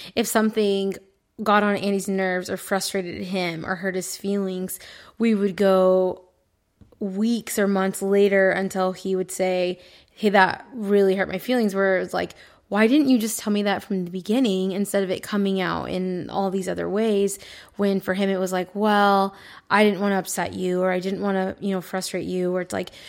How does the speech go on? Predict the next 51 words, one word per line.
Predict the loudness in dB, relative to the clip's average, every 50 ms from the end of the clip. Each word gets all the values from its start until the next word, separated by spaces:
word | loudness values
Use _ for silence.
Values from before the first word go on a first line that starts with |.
| -20 -10 _
"No, | 2 4
you | 4 4 4 2
have | 2 0 0 -2 -2
to | -2 -4
tell | -2 -2 0
me | 0 0 0
those | 0 0 -2 -4 -4
things | -4 -4 -4 -4 -6 -6
because | -8 -6 -6 -6 -8 -6
then | -6 -6 -4 -4 -4 -4 -6
we | -6 -8
can't | -6 -4 -6 -6 -4
fix | -4 -6 -6 -4
that. | -2 0 0 0 0
We | -2
can't | -2 -2 -4 -2
do | -2 -4
something | -4 -6 -8 -8 -6 -6 -6
about | -4 -4 -4 -4 -2 -2
it." | -4 -4 -4
And | -6 -6
I | -6 -4
know | -4 -4 -4 -6 -10 -16 -20 -20 -6 -4
that's | -4 0 0
uncomfortable | 0 0 0 -2 2 2 2 2 2 -2 0 0 -2
for | -2 -2 -2 -2
Andy | -2 -2 -4 -4 -4 -4 -4
more | -4 -4 -4 -6
because | -8 -8 -8 -8 -8 -6 -6
of | -10 -10
how | -10 -12 -10
he | -10 -10 -12
was | -12 -12 -14 -12
raised. | -12 -12 -12 -12 -8 -4
And | -2 -2 -2
for | 0 -2 -2
me | 0 0 0 -2 -2 -2 -2
in, | -4 -4 -6 -8 -8 -8
in | -8 -6
our | -4 -2 0 2 4 4 4
house, | 2 0 -2 -4 -6 -8 -10 -14 -16 -20 -20 -16 -10
it | -8
was | -6 -4
totally | 0 2 2 2 2 2 0 -2
the | -4 -6 -6
opposite. | -8 -8 -8 -10 -10 -10 -10 -10 -12 -14 -18 -20 -14 -8
If | -8 -6 -2
you | -2 -2 0
were | 0 0
getting, | 0 2 2 4 4 2 0
like, | -2 -6 -8